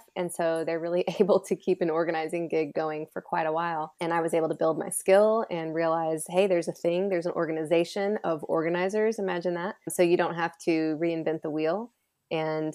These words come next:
I remember when I moved to Austin in twenty fourteen, I started the business in twenty ten, but I moved to Austin in twenty fourteen, re-,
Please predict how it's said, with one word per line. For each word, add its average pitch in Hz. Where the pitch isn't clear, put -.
I 165
remember 165
when 165
I 160
moved 170
to -
Austin 175
in 175
twenty 170
fourteen, 180
I -
started 214
the 185
business 185
in 175
twenty 160
ten, 160
but 185
I -
moved 185
to -
Austin 180
in 170
twenty 165
fourteen, 160
re-, 170